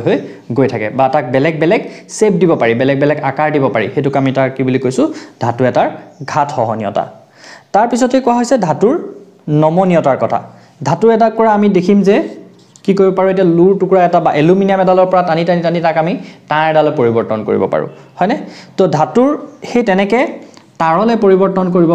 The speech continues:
পৰা বা ধাতু এটুকুৰা টানি দীঘল কৰিব পৰা যিটো গুণ, তাক ধাতুৰ আমি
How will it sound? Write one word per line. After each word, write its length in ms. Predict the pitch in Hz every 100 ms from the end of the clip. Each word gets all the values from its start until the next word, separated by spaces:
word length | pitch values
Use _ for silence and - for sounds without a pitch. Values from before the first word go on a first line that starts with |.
| 156
পৰা 160 | 139 170
বা 40 | 175
ধাতু 200 | 147 143 170
এটুকুৰা 320 | 165 175 175 269 - - -
টানি 220 | 156 165 208
দীঘল 260 | 160 143 185 185
কৰিব 180 | 185 175 175
পৰা 140 | 170 165
যিটো 220 | 147 147 120
গুণ, 160 | 175 131 - - - - -
তাক 140 | 151 135
ধাতুৰ 220 | 131 151 147
আমি 180 | 143